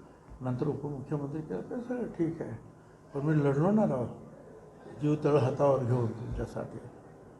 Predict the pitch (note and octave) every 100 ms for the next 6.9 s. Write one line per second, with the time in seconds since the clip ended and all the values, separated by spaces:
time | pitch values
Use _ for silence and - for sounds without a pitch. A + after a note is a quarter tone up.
0 | - - - - - - - - - -
1 | - - - E4+ - - - - - C3+
2 | F3 C#3 D#3 F#3+ E3 E3+ F#3+ G3 F#3+ -
3 | F#3 E3+ A3 A3+ - F3+ D3 C#3+ G3 F#3
4 | C3+ - - - - - - - - -
5 | - - - - - - - D3+ C#3 C3+
6 | D3+ D#3+ D#3+ D3 C#3 D3+ D3+ D3+